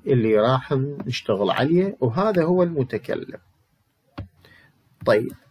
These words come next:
هذني شنو البقية؟ هذا منطوق سؤال ما لك علاقة بيه، إحنا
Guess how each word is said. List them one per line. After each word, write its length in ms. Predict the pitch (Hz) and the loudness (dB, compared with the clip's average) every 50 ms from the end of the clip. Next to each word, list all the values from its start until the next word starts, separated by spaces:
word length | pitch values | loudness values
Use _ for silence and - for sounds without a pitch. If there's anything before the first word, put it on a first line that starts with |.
| - | -12
هذني 460 | - 143 165 180 233 320 349 330 262 | -4 -2 2 2 2 2 4 2 2
شنو 220 | - - - 370 339 | 2 4 2 4 4
البقية؟ 480 | 208 147 139 120 - - 101 101 104 | 4 4 2 2 2 2 0 0 0
هذا 240 | 110 - - 381 359 | 2 2 2 2 2
منطوق 440 | 285 247 196 180 190 269 277 269 269 | 2 2 2 2 0 -2 -2 -2 -4
سؤال 460 | - - - - - 214 240 240 180 | -2 -2 0 2 2 2 0 0 0
ما 140 | 165 202 247 | 0 2 2
لك 200 | 262 233 - 151 | 2 0 0 0
علاقة 400 | 147 147 131 110 92 - - 92 | 2 2 4 2 2 0 -2 -4
بيه، 200 | - - - - - _ _ - - | -4 -4 -8 -14 -16 _ _ -4 -2
إحنا 480 | 226 226 214 190 175 165 165 170 170 | -2 0 0 0 0 -2 -2 -4 -6